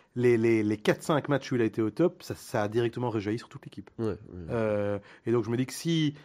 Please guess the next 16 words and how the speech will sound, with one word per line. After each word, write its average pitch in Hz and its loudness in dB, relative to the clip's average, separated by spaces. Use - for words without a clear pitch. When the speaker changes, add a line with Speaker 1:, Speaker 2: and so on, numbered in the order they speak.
Speaker 1:
il, 131 -4
il, 127 -2
il 123 -10
sort - 0
encore 127 0
quatre 127 -2
bons 127 0
matchs 123 2
dans 123 2
les 113 2
playoffs, 131 2
c'est - -10
tout 139 -4
bon 127 -2
pour 127 -2
Anderlecht. 110 -4